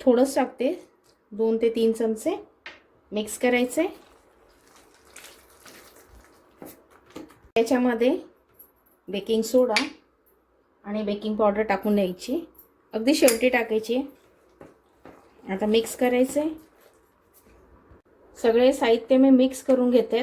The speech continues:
आणि वरतून मी याच्यामध्ये दोन ते तीन चमचे दूध टाकलं आहे रूम टेम्परेचरवरचं.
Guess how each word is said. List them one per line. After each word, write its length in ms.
आणि 200
वरतून 420
मी 140
याच्यामध्ये 480
दोन 260
ते 120
तीन 260
चमचे 380
दूध 260
टाकलं 300
आहे 200
रूम 180
टेम्परेचरवरचं. 840